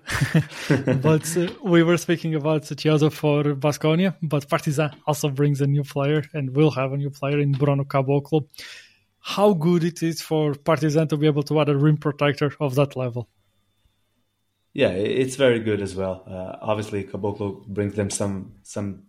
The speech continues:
Speaker 2: paint defense because they were struggling a little bit. Uh, a lot of teams were, were able to drive against them and, and to score in the paint at will. Uh, Kaminsky is a very good center, but he's not really a rim protector. So I, I definitely think Caboclo could help them. But, uh,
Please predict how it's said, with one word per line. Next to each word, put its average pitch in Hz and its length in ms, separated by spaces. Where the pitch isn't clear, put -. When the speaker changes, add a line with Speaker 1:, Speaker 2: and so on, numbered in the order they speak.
Speaker 2:
paint 110 300
defense 110 420
because 98 480
they 107 100
were 107 140
struggling 113 500
a 110 40
little 107 200
bit. 117 300
Uh, 101 140
a 98 100
lot 107 160
of 113 120
teams 113 360
were, 104 360
were 101 280
able 104 280
to 104 120
drive 110 340
against 107 320
them 113 260
and, 101 180
and 101 140
to - 40
score 107 240
in 107 80
the 101 60
paint 101 320
at 101 220
will. 104 260
Uh, 90 140
Kaminsky 113 640
is 98 100
a 104 60
very 104 240
good 104 160
center, 123 260
but 98 200
he's 101 100
not 104 160
really 101 220
a 92 80
rim 104 240
protector. 107 560
So 98 300
I, 104 300
I - 20
definitely 113 340
think 107 180
Caboclo 107 500
could 104 160
help 110 320
them. 127 220
But, 117 340
uh, 101 160